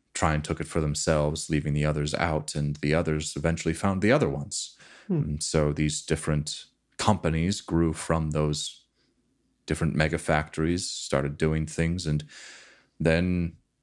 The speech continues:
Speaker 1: starships being able to be found and created and, um,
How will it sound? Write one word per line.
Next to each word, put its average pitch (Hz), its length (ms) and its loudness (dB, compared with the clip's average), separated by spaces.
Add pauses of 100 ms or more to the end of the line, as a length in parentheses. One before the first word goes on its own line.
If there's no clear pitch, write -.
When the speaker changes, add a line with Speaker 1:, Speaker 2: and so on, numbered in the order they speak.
(200)
Speaker 1:
starships - 840 0
being 92 180 2
able 85 260 2
to - 80 -10
be 82 260 2
found 92 640 0
and 87 160 0
created 85 460 0
and, 85 260 0 (160)
um, 73 480 -2